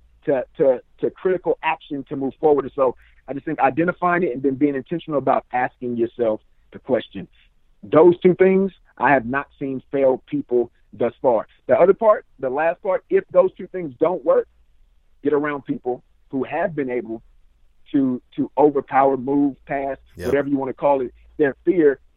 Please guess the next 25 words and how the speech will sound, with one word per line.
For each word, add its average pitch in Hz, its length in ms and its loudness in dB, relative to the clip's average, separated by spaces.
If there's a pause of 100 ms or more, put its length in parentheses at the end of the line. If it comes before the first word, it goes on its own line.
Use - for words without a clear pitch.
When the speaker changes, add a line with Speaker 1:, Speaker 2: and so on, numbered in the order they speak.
Speaker 1:
so 160 100 2
that 135 240 -2
they 165 160 4
can 139 200 -8
help 175 340 -2
you 135 360 -4
along 120 380 -6
the 113 80 -10
way. 107 260 -10 (600)
I'm 135 120 0
Speaker 2:
I 165 40 -2
Speaker 1:
big 156 180 6
Speaker 2:
love - 20 4
Speaker 1:
on 147 100 4
Speaker 2:
it. - 40 -10
Speaker 1:
coaches. 143 300 0
I'm 123 100 -2
big 135 180 2
on 131 160 -2
mentors. 131 500 0 (340)
Um, 120 240 0
I'm 123 100 -4
big 139 220 2
on 135 120 -6
people 135 400 0